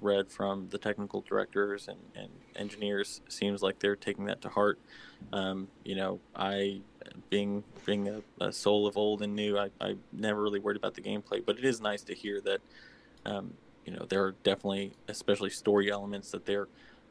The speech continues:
going back to, to hearkening to the old system, uh, old games rather than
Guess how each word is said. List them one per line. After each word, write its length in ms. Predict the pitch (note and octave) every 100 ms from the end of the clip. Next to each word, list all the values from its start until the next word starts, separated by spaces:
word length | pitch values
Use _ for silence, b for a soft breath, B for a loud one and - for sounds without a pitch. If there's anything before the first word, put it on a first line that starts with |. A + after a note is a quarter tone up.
| - - - -
going 300 | G#2+ G2+ F#2+
back 380 | G2 G2 F#2+ -
to, 200 | - F#2 - -
to 280 | - F#2+ F2+ - - - -
hearkening 440 | - G2+ G2+ G2
to 100 | G#2
the 80 | G2
old 220 | G2 F#2+
system, 340 | - F#2+ - -
uh, 60 | -
old 220 | - G#2 G2+
games 320 | G#2 G2 G2
rather 280 | G2+ F#2+ G2
than 400 | G#2+ G2 F#2+